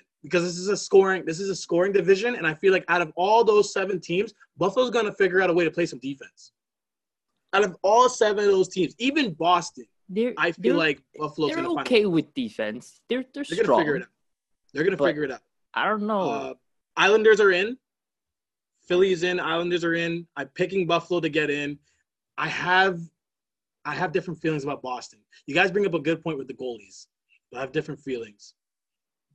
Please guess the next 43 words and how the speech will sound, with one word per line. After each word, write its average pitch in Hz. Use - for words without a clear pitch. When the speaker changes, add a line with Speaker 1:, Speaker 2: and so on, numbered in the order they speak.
Speaker 1:
So -
I'm 165
gonna 196
make 185
a 175
bold 175
prediction 165
and 151
say 160
the 143
Capitals 135
are 113
in, 110
and -
the, 156
and 127
the 120
Bruins 160
are 139
missing 139
out, 127
and -
the -
Penguins 147
are 113
missing -
out, -
and 101
the 104
Rangers 107
are 92
missing -
out. -
Speaker 2:
Wow, 123
we 151
got 214
a 151
lot 131
of 123
bold 123
predictions 110
in 110
this, 107